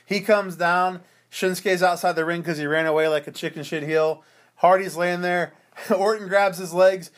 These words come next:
stomps his dick as hard as he possibly can. Hardy's. He just stomps him right in the dick and balls. And I'm like,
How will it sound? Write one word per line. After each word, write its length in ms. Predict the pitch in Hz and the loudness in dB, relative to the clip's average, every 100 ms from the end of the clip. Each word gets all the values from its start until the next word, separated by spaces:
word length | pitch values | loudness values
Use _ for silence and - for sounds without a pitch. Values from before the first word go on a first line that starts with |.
| _ | _
stomps 520 | - - 196 202 196 208 | -14 2 4 4 2 -8
his 180 | 180 | -10
dick 260 | 131 185 185 | -2 -2 0
as 120 | 160 | 0
hard 220 | 165 170 | 2 2
as 80 | 160 | 0
he 80 | 165 | -2
possibly 480 | 156 156 151 147 135 | 2 2 0 -8 -6
can. 480 | 143 135 117 117 120 | -4 -2 -4 -6 -4
Hardy's. 600 | 135 139 123 117 - - _ _ - | 2 2 0 -10 -16 -20 _ _ -10
He 120 | 151 | -4
just 240 | 160 160 - | -4 -2 4
stomps 320 | 175 180 175 | 4 4 -4
him 100 | 151 | -2
right 120 | 160 | -2
in 60 | 165 | -2
the 60 | 151 | -2
dick 200 | 156 151 | -4 -4
and 120 | 127 | -4
balls. 260 | 120 120 127 | -2 -2 -4
And 60 | 127 | -6
I'm 100 | 127 | -4
like, 320 | 123 120 | -4 -6